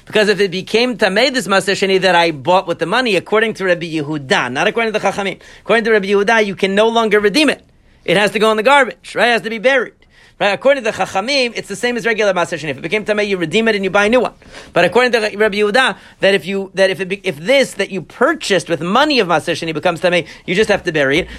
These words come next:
So it doesn't really have this permission of B'chol HaMoshavot, that it would ever be able to, um, uh, to be eaten in any other place. Right? So the question is this, can we say,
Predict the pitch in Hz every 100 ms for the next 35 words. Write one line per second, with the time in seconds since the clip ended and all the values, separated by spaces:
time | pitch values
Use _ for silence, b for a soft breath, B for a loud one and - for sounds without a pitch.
0 | - 208 220 220 262 330 330 254 196 185
1 | 165 170 - 185 185 190 185 156 180 202
2 | 185 175 160 170 156 139 B - 190 196
3 | 190 196 202 175 190 202 175 165 135 b
4 | - 190 180 175 170 170 156 151 151 151
5 | B - 170 175 160 165 175 - 196 196
6 | 185 185 175 175 165 156 160 135 - -
7 | - b b 165 202 - 180 - 220 214
8 | - 196 214 247 b b - 196 202 196
9 | 180 - - - 233 269 190 165 175